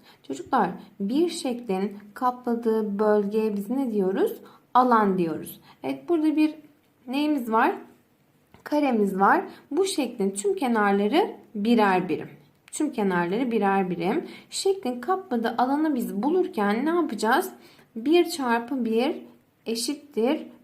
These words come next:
bir birim karedir diyeceğiz. Yani ne yaptım? Kenarlarının uzunluklarını çarptım. Bir, birimi biz kısaca B R sembolüyle de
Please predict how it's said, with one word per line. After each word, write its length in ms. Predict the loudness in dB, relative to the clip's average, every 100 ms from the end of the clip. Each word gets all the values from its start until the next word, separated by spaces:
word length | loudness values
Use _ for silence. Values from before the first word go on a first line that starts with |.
| -8
bir 380 | 2 4 4 2
birim 320 | 2 2 -2
karedir 480 | -2 -2 -2 -4 -4
diyeceğiz. 420 | -6 -6 -6 -10 -20 _
Yani 460 | -2 0 0 2 2
ne 40 | 2
yaptım? 680 | 0 -2 -2 0 0 -2 -8 -20 _
Kenarlarının 1200 | 0 4 4 4 4 2 0 2 2 2 0 -4 -2
uzunluklarını 1040 | -2 0 0 0 -4 -4 -2 2 2 2 0 -8 -20 _ _ _
çarptım. 600 | 2 2 2 -4 -14 -14 -20 _ _ _ -20 -20 -20 -20 _ -16
Bir, 380 | -2 2 2 0 -8 _
birimi 560 | -2 2 2 4 2 2 0 -6
biz 180 | -8 -8
kısaca 640 | -8 -2 0 2 2 2 2
B 220 | 0 0
R 220 | 0 0
sembolüyle 760 | -2 -2 -2 -2 -2 -2 -2 0
de 180 | -2